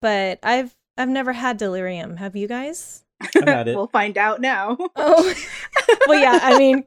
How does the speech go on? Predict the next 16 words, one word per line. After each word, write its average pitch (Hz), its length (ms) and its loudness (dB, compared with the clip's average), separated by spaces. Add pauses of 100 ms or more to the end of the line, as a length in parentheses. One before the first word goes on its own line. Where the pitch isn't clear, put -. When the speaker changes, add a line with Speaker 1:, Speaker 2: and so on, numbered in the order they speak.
Speaker 1:
'cause 294 220 4
what 294 300 6 (220)
is 269 260 0 (120)
his 269 220 4
is 240 180 4
mine, 214 440 -2
so, 214 460 0 (140)
you 427 100 4
know. 208 360 0
<laughs> 480 40 -20 (2500)
Nice. 226 400 -2
And 262 200 -4
let's 285 180 -6
talk 415 140 0
about, 339 300 -2
uh, 226 220 -4